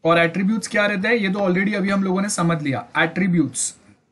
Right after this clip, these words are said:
So जो हम लोगों ने यहाँ पे example लिया, ओके, जैसे हम लोगों ने P tag को अलाइन किया right side, तो ये उसका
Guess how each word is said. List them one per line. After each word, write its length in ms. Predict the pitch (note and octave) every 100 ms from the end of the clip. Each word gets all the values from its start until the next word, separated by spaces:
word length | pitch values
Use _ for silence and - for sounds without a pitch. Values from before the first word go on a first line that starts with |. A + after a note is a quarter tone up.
| _ _ _ _
So 320 | - E3+ F3
जो 260 | E3 D3+ F3+
हम 160 | F#3+ F#3+
लोगों 200 | G3 G3+
ने 120 | G3+
यहाँ 180 | F3+ F3+
पे 60 | G3
example 420 | F3+ F3+ F3+ F#3
लिया, 280 | F3 D3+ G#2 - _ _ _ _ _ _ _ _ _ _ _ _ -
ओके, 300 | D#3+ F3+ E3+ - - - _ -
जैसे 320 | D3 E3+ F3
हम 100 | F#3+
लोगों 160 | G3 G3
ने 100 | G#3
P 220 | G3+ G3
tag 220 | F#3+ G3+ G3
को 100 | A3
अलाइन 420 | D#3+ E3+ F#3 G3+
किया 200 | G3+ G#3
right 280 | F#3 F3+ F3
side, 240 | E3 B2+
तो 160 | - F3+
ये 80 | F#3+
उसका 260 | F#3 G#3+